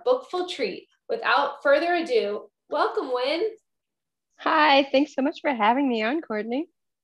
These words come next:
Speaker 1: Oh, I'm so excited to have you. Oh gosh, like, really, I am. It's such an honor, and I'm just so thankful for your book, and I can't wait to learn more about it,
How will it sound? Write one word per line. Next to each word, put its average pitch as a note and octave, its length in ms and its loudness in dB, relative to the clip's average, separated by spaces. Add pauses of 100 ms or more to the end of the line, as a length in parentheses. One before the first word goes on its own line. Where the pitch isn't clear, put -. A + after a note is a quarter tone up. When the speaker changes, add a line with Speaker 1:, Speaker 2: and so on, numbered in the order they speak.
(300)
Speaker 1:
Oh, D4 180 -4
I'm A#3+ 240 -4
so G#3 200 -4
excited A3+ 420 -2
to C4 60 -4
have C#4+ 360 0
you. C#4 320 0 (420)
Oh C4+ 180 0
gosh, F3+ 320 -6
like, G#3+ 160 -4
really, G#3+ 320 -4
I G3+ 60 -4
am. F#3 240 -6
It's G#3 140 -12
such B3+ 180 -6
an A3+ 100 -8
honor, F3+ 340 -4
and F#3+ 220 -6
I'm G3+ 260 -4
just B3 220 -8
so C#4 280 0
thankful A3+ 440 -2
for A3 80 -2
your G3+ 320 -4
book, D4+ 300 0 (120)
and G#3 220 -6
I G#3 200 -8
can't A3 160 -8
wait A#3 220 -2
to A#3 80 -4
learn G#3+ 320 -2
more C4+ 180 2
about C4 300 0
it, A#3+ 260 2